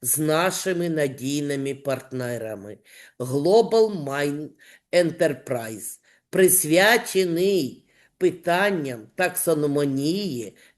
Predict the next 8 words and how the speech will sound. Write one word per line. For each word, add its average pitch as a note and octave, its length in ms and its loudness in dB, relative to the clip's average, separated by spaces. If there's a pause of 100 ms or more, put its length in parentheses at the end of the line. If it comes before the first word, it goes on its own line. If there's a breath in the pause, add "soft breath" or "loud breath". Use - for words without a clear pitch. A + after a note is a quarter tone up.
М D#3 200 4
С D#3 220 0
Ф D3 240 -2
З. G#2+ 340 -8 (840 soft breath)
Так D#3 180 0
що - 180 0
я F3 280 2
пропоную C3+ 1080 -4